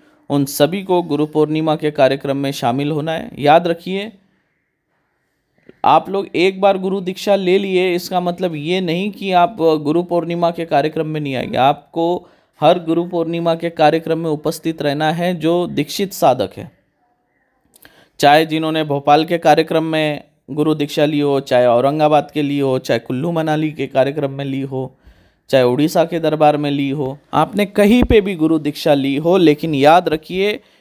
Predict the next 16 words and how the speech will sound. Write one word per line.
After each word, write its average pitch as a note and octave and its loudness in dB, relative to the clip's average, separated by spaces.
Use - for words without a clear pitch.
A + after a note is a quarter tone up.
एक C#3+ 0
साधक E3 2
का E3 2
कर्म E3+ 0
क्या D3 2
होता B2+ 4
है, C#3 6
कर्तव्य D#3 2
क्या C3+ 2
होता A#2+ 2
है, D3+ 2
वो B2+ 0
बता G2+ 0
रहा D2 -4
हूँ। - -10
एक F3+ 0